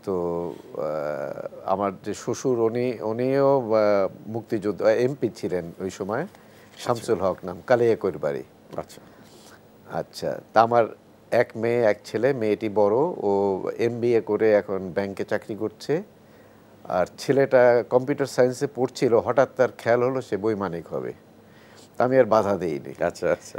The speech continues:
Speaker 1: সে বর্তমানে বাংলাদেশ বিমানের, আহ, সেভেন থ্রি সেভেনের, আহ, ফার্স্ট অফিসার।
Speaker 2: আহ, সাহেব ভাই, আমরা আপনার কিছু প্রিয় মানুষ, আপনার পরিচিত মানুষের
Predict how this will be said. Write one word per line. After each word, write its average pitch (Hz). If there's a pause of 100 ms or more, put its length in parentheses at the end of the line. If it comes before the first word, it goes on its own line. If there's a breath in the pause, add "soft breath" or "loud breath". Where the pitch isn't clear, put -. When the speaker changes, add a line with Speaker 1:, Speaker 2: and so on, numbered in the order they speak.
Speaker 1:
সে 127
বর্তমানে 120
বাংলাদেশ 110
বিমানের, 98
আহ, 82
সেভেন 135
থ্রি 120
সেভেনের, 92
আহ, 71
ফার্স্ট -
অফিসার। -
Speaker 2:
আহ, 90
সাহেব 101
ভাই, 120
আমরা 113 (160)
আপনার 101 (520 soft breath)
কিছু 117
প্রিয় 127
মানুষ, 104
আপনার 92
পরিচিত 98
মানুষের 95